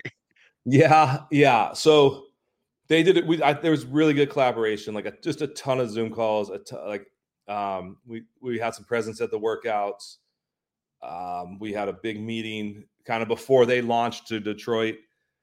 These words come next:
Um, they came to Lakeland and met with myself and, and a lot of the members of player development to talk through some names.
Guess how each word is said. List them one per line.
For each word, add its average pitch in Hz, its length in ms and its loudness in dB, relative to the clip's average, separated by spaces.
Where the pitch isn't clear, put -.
Um, 95 300 -6
they 104 120 -4
came 110 240 -6
to 104 80 -4
Lakeland 107 440 -2
and 98 120 -8
met 98 240 -6
with 101 140 -14
myself 101 580 -6
and, 95 200 -10
and 95 220 -14
a 104 40 -8
lot 95 200 -4
of 95 180 -8
the 107 80 -14
members 98 400 -10
of - 160 -10
player 95 160 -10
development 92 520 -12
to 92 80 -18
talk - 340 -14
through 101 120 -14
some 95 220 -18
names. 87 440 -14